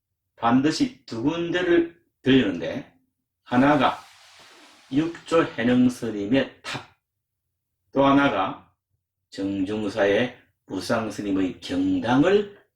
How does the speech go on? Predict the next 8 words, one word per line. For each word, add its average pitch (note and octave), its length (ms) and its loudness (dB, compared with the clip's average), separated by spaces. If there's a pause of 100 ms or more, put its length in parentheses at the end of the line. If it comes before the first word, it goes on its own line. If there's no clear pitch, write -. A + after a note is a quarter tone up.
참배했다고 F#2 1000 -6
합니다. - 400 -10 (2750)
무상 D#3+ 320 4
스님은 D3 520 -2 (2750)
티베트에서도 D#3+ 680 2
아주 A#2 160 -10
유명한 G#2 500 -6
스님인데요. F2 840 -10